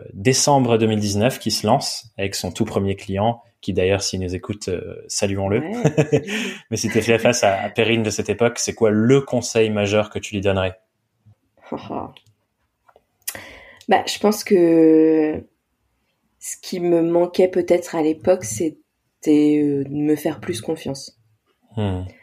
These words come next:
Speaker 2: Et, euh, j'avais retenu un petit conseil de Marie dans la, dans le programme Surf, qui est, euh,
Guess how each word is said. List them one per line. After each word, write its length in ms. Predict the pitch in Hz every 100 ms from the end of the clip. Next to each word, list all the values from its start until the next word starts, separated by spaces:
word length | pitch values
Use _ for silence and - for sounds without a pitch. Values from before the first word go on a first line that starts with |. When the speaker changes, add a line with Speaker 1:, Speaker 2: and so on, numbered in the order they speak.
| _ - - - -
Speaker 2:
Et, 160 | 147 143
euh, 140 | 143
j'avais 300 | 147 160 160
retenu 500 | 170 175 170 185 196
un 200 | 156 139
petit 200 | 143 -
conseil 340 | - 160 - 165
de 120 | 151
Marie 340 | 147 143 160
dans 100 | 156 143
la, 280 | 131 139 - _
dans 80 | -
le 80 | 147
programme 380 | - 156 151 147
Surf, 340 | - 165 - _ _ _ _ _ _ _
qui 300 | - 165 151
est, 160 | 156 156
euh, 380 | 135 127 127